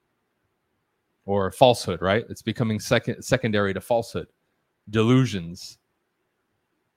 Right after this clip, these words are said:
People's feelings, et cetera, et cetera. And look what's happening. It's not good. But more importantly for you and what you're doing, for you to live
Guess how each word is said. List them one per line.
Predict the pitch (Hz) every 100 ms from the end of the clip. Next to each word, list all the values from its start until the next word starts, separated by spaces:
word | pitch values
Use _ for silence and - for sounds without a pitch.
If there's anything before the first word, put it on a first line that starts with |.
| _ _ _ _ _ _
People's | 135 123 117
feelings, | - 131 113 87 80 - - _
et | 101 -
cetera, | 120 113 104
et | -
cetera. | 117 92 78 _ _ _ _ _ _ _ -
And | 107
look | 117
what's | 110
happening. | 123 113 78 90 _ _ _ _ _ _ _ _ _ _ _ _ _ _ _ _
It's | -
not | 104 120
good. | 117 - _ _ _ _ _ _ _ _ _ _ _ _ _ _ -
But | 120
more | 131 160
importantly | 135 151 156 135 113
for | 117
you | 104 123 123 87 98
and | 101 110
what | 113 117
you're | 135
doing, | 117 95 87 87
for | -
you | 107 143
to | 135
live | 110 98 92